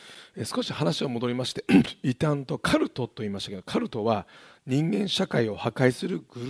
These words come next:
ープです。ね。でも、<clears throat> 今でも、まあ、教会においてカルト化という言葉が叫ばれています。このキリスト教会自体が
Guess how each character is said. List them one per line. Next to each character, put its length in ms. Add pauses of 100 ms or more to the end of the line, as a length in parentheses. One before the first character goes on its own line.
(120)
ー 40
プ 240 (280)
で 100
す。 140 (920)
ね。 220 (920)
で 60
も、 180 (240)
<clears throat> 220
今 240
で 100
も、 260
ま 180
あ、 60
教 300
会 200
に 60
お 60
い 60
て 200
カ 200
ル 180
ト 220 (100)
化 300 (260)
と 100
い 60
う 60
言 140 (100)
葉 100
が 180 (280)
叫 340
ば 80
れ 80
て 140
い 60
ま 140
す。 160 (840)
こ 100
の 140
キ 120
リ 100
ス 100
ト 80
教 180
会 140
自 200
体 220
が 300